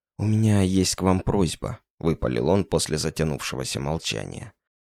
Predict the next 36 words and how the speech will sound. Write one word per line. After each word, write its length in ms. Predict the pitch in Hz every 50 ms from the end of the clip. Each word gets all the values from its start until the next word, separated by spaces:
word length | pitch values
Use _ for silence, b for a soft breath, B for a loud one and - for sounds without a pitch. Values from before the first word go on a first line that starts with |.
| _ _ _ _ _ _ _ _ _ _ _ _ -
После 340 | 80 73 67 - - 78
моего 380 | 80 80 80 85 80 80 76 62
вопроса 560 | - 76 76 - - - 110 107 - - -
он 120 | 50 53 57
молчал 380 | 64 78 80 - - 98 92
ещё 300 | 98 110 113 - - 65
не 120 | 57 57 -
меньше 360 | - - 53 - - - 55
минуты. 500 | 55 53 52 52 50 - - - - - _ _ _ _ _ -
Я 180 | - 76 78
его 160 | 78 78 87 87
не 140 | 87 85
подгонял, 800 | - - 71 69 67 69 73 69 64 64 65 65 64 64 90 - _
время 400 | - 73 90 104 110 104 76 58
есть, 500 | 52 - - 69 78 78 73 - - - B B B B _ _ _ -
а 140 | - 78 82
раз 240 | 85 82 85 -
он 120 | 85 82 80
не 100 | 80 82
решается 540 | 85 82 80 - 67 67 65 62 - 71 76
заговорить, 640 | 73 - 67 - 62 64 67 71 90 107 113 -
значит, 580 | - - - 55 67 73 85 - - 104 104 -
это 260 | 85 80 - 95 104
что-то 440 | 110 - - - 80 78 - 98 101
важное 540 | 85 78 80 73 73 71 - 71 76 71 69
для 200 | - 65 65 60
него. 420 | 60 58 53 50 53 53 50 - - _ _ _ _ _ _ -
И, 100 | - -
похоже, 680 | - - - - - - 85 95 92 92 95 92 82 - _
от 180 | - - - -
волнения 560 | - 53 50 53 73 90 101 104 104 101 98
он 100 | 98 98
перешёл 500 | - - 85 90 85 - - - 82 80
снова 480 | 73 - - - 69 73 73 64 67 69
на 220 | 69 69 69 67
"вы". 340 | 64 57 57 - - -